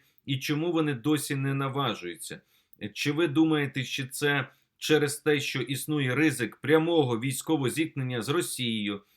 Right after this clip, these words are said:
чи, можливо, з інших міркувань, якихось політичних, а можливо, через те, що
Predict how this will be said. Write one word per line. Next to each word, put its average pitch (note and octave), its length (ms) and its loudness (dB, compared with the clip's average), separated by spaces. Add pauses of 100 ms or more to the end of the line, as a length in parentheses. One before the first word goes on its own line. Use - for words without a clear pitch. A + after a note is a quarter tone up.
(180)
чи, D#3+ 180 4
можливо, G3 420 2
з D3+ 160 2
інших C#3 380 -2
міркувань, B2+ 540 -2
якихось C#3+ 420 -4
політичних, C#3+ 760 -4 (460)
а A#2 100 -4
можливо, C#3 500 0
через - 340 -4
те, C#3+ 180 0
що C3 400 -2